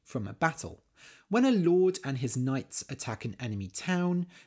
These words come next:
they may steal lots of money and objects, and these will be the spoils of victory. Or, if a group of thieves rob a big shop at night, the police may arrive,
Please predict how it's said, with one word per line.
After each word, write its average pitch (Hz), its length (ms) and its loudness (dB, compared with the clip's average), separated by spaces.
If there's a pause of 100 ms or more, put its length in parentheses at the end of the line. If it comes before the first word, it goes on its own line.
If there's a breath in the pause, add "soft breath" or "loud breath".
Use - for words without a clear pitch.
they 151 140 4
may 190 300 4
steal 139 360 2
lots 117 400 0
of 107 180 -10
money 180 500 -2
and 143 220 -6
objects, - 720 -8 (160)
and 135 280 -2
these 214 320 2
will 269 120 4
be 95 480 -8
the 156 80 -2
spoils 98 800 -4
of 110 100 -8
victory. 98 680 -6 (760 loud breath)
Or, 156 600 4
if 156 160 2
a 143 60 2
group 156 380 0
of 127 100 0
thieves 143 720 0
rob 123 500 0
a 120 120 -6 (120)
big 139 240 2
shop - 420 -2
at 113 180 -12
night, 113 640 -4 (180)
the 131 100 0
police 214 500 0
may 104 160 -4
arrive, 95 600 -8